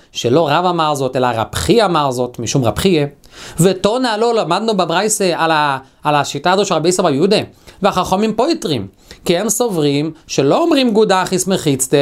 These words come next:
והתרסקל לא רשוס היוחיד. אז מה אתה שואל משיטה סחידוה? עומר לאביי, אז הוא שואל עכשיו לרב יוסף, הוא מצדיק את רב נחמן. ואת לא תסברה שכן אומרים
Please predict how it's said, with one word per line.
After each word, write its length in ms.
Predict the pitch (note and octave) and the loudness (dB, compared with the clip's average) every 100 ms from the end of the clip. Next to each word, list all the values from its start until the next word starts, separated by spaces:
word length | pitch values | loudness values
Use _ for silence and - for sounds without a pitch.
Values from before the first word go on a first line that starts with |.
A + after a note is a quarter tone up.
| D3 | 4
והתרסקל 600 | D3 C#3+ C3+ C3+ C3+ - | 2 0 0 -2 -2 -2
לא 240 | D#3+ C#3+ E3+ | 0 2 0
רשוס 240 | F3+ G3 | 0 2
היוחיד. 500 | F#3+ C4+ - E3 G2+ - - - | 2 2 2 0 -4 -8 -20 -10
אז 120 | F#2+ | -4
מה 140 | G#2 B2+ | 0 0
אתה 160 | D3+ | 0
שואל 200 | D#3+ C3+ | -2 0
משיטה 300 | E3 D#3 E3 | 0 0 0
סחידוה? 400 | E3+ E3+ F#3 B2+ D3 - - - - - - - | 0 0 0 0 -2 -6 -20 -20 -20 -18 -14 -2
עומר 320 | A#2 E3+ F#3 | 0 2 0
לאביי, 800 | D#3+ C#3 A2+ C3+ F#3 D3 G2+ F2 - | -2 -2 -2 -2 -2 -4 -4 -8 -10
אז 140 | G2 | -4
הוא 80 | A2+ | -2
שואל 180 | - C#3 | 0 0
עכשיו 200 | C#3 C3 | 0 -2
לרב 220 | A#2 A#2 | -2 0
יוסף, 280 | F#3+ G3 C#3+ | 0 -2 -2
הוא 80 | |
מצדיק 420 | B2 A#2 G#2+ D3+ F#3 | -2 -2 0 0 0
את 100 | F3 | 0
רב 120 | A#2+ | 0
נחמן. 400 | C3+ F3 F3+ F#2+ - - - - - | 0 -2 -2 -4 -8 -20 -20 -18 -4
ואת 360 | A2 A#2 F3 F3 | 0 2 0 0
לא 120 | C#3 F#3 F#3 | 2 2 2
תסברה 580 | F3+ G3 G#3+ G3+ F3+ C#3+ - - | 0 2 2 2 0 -2 -8 -12
שכן 600 | - G3+ D3+ - G#2+ A#2+ | -2 -2 -2 -4 -2 2
אומרים 440 | F#3 G3 A#3 B3+ | 2 2 2 0